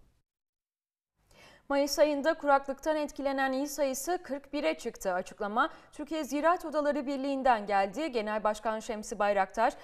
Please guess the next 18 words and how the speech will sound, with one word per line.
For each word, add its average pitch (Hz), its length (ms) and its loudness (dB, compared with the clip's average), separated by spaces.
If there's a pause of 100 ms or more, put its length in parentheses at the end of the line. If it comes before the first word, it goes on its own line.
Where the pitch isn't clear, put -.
(140)
Haziran'da 247 680 2
yağışların 262 640 2
yetersiz 220 560 -2
olması 220 420 -2
durumunda 190 540 0 (280)
bu 320 80 -10
sayının 294 580 -4
daha 233 300 0
da 214 60 4
artacağına 185 640 0
dikkati 190 320 -14
çekti. 208 360 -8
Bayraktar, 196 540 2 (260)
kuraklıktan 254 540 0
etkilenen 247 460 -2
üreticilere 240 680 -2
dekar 262 360 0
başına 214 420 -4